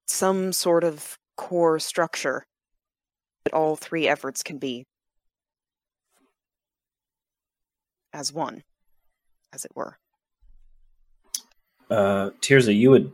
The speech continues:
Speaker 2: know better than anyone here. How likely do you think that would be? And I, and I'm not shooting down any ideas. I just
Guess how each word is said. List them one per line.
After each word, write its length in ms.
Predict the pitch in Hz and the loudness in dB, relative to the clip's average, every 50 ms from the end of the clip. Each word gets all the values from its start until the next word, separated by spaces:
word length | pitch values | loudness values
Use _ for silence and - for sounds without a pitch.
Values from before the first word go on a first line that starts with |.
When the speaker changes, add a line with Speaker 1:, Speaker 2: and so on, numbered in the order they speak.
| - - | -6 0
Speaker 2:
know 340 | 107 104 104 104 101 98 92 | 4 6 8 8 8 6 6
better 320 | - 104 101 98 98 95 | 6 6 6 6 4 2
than 180 | - 92 92 95 | 2 0 0 2
anyone 380 | 98 98 95 90 87 82 80 | 2 2 0 0 -2 -4 -6
here. 600 | - - - - 104 98 92 85 78 73 71 73 - _ _ _ _ _ _ _ _ _ _ _ _ _ _ _ _ _ _ _ _ - | -8 -8 -2 0 2 2 2 2 0 -2 -4 -6 -10 _ _ _ _ _ _ _ _ _ _ _ _ _ _ _ _ _ _ _ _ -4
How 840 | - - - - 127 127 120 120 117 117 113 110 107 104 98 92 - - _ _ _ _ _ _ _ _ | -2 -2 2 4 6 8 10 10 10 10 8 8 8 6 4 2 -2 -8 _ _ _ _ _ _ _ _
likely 640 | - 95 98 98 92 - - 90 87 85 82 80 - - _ _ _ _ _ _ - | 0 2 2 2 2 0 -6 -8 -8 -6 -8 -8 -12 -14 _ _ _ _ _ _ -6
do 100 | 104 104 | -2 0
you 120 | 98 90 85 | 0 0 0
think 240 | - 101 85 - - | 0 0 -2 2 2
that 200 | 90 87 - - | 2 2 2 0
would 160 | 85 82 - | -6 -6 -6
be? 260 | 90 85 76 - - - - - - _ _ _ _ _ _ _ _ _ _ _ _ _ _ _ _ _ _ _ _ _ _ _ _ _ _ _ _ _ _ _ - | -6 -6 -6 -8 -12 -14 -20 -20 -20 _ _ _ _ _ _ _ _ _ _ _ _ _ _ _ _ _ _ _ _ _ _ _ _ _ _ _ _ _ _ _ 4
And 140 | 107 117 | 6 8
I, 120 | 117 117 120 120 107 117 | 10 10 8 8 8 8
and 100 | 120 120 | 8 8
I'm 140 | 123 135 | 8 8
not 300 | 127 120 113 - - - | 8 6 6 4 0 -4
shooting 400 | - - - 127 107 87 92 98 | -6 -2 2 2 2 2 2 2
down 240 | 95 92 92 90 90 | 2 2 2 2 0
any 240 | 90 92 95 92 87 | 0 0 0 0 -2
ideas. 640 | 87 82 78 90 85 78 78 80 78 - - - - _ _ _ _ | -2 -4 -4 -4 -4 -4 -6 -8 -10 -12 -14 -16 -18 _ _ _ _
I 120 | 123 90 85 | -4 -4 -4
just 360 | - 95 - - - - | -4 -4 -4 -4 -4 -6